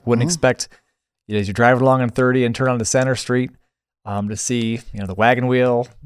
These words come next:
Speaker 1: you know, the Spikes and Noah Noah and just Oak and Alley and great, great product placements and, and, uh, uh, shout outs here. But a lot of just such great amenities, unique amenities that, uh, that you, you do have to get, take that turn off of U S thirty, but also, uh,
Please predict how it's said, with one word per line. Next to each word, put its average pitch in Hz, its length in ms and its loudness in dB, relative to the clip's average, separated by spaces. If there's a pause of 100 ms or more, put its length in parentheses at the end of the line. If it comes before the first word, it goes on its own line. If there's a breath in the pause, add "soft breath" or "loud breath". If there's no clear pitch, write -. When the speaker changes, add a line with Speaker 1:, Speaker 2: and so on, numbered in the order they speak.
(180)
Speaker 1:
you 90 60 -16
know, 87 200 -10 (120)
the - 100 -8
Spikes 123 540 -2
and 104 100 -6
Noah 113 260 2
Noah 120 640 2
and 98 240 -8
just 92 280 -8 (380)
Oak 127 180 -4
and 113 80 0
Alley 120 420 2
and 104 180 -4 (600)
great, 117 300 -6
great 113 240 -4
product 110 340 0
placements 107 460 -4
and, 107 100 -6
and, 104 260 -6
uh, 104 220 -4 (400 soft breath)
uh, 104 140 -4
shout 113 240 2
outs 107 160 0
here. 104 180 0
But 120 340 2 (320 soft breath)
a 107 100 -2
lot 135 220 6
of 131 80 2
just 113 200 0
such 120 280 0
great 123 240 2
amenities, 120 460 0
unique 143 280 0
amenities 104 580 0
that, 104 260 -2
uh, 101 300 0
that 113 120 -6
you, 107 120 -6
you 123 160 -6
do 123 140 0
have 123 160 0
to 117 80 -4
get, 107 260 -2 (280 loud breath)
take 117 180 -4
that 110 180 0
turn 120 200 2
off 117 160 0
of 110 60 0
U 113 140 2
S - 160 0
thirty, 117 260 0
but 107 140 0
also, 107 500 0
uh, 101 200 0